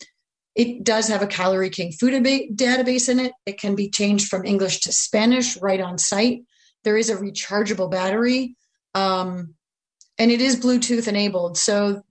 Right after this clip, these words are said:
with a bl-, a contour meter. So next slide, please. The Omnipod five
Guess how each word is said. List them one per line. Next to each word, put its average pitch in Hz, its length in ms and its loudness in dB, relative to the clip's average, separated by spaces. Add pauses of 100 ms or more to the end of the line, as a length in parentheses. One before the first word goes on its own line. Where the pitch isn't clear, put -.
with 202 180 -2
a 196 80 -2
bl-, 170 260 -4
a 190 180 2
contour 185 440 -4
meter. 175 320 -4 (880)
So - 320 0
next 196 260 0
slide, 202 280 0
please. 220 420 0 (800)
The 240 80 4
Omnipod 240 600 2
five 190 760 -2